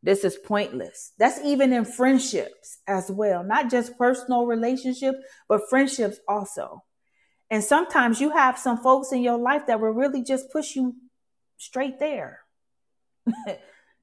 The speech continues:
And I'm, I used to be one of those kind of people.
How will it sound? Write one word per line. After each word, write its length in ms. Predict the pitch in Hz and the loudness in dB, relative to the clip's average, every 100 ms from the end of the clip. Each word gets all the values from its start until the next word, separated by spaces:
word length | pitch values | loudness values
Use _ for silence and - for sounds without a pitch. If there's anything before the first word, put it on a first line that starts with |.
| - 226 - | -4 -4 0
And 280 | 226 196 196 - _ _ _ _ _ _ _ _ _ | 0 0 -6 -12 _ _ _ _ _ _ _ _ _
I'm, 500 | 196 269 311 233 - - _ _ _ _ | 4 6 4 0 -2 -18 _ _ _ _
I 120 | 220 | 4
used 440 | 214 202 277 339 - | 6 8 6 6 2
to 60 | |
be 140 | 294 302 | 0 0
one 180 | 285 285 | 2 2
of 60 | |
those 200 | 285 269 | 2 0
kind 220 | - 285 | 0 0
of 60 | 269 | 0
people. 580 | 277 277 285 285 277 | -2 -6 -6 -8 -8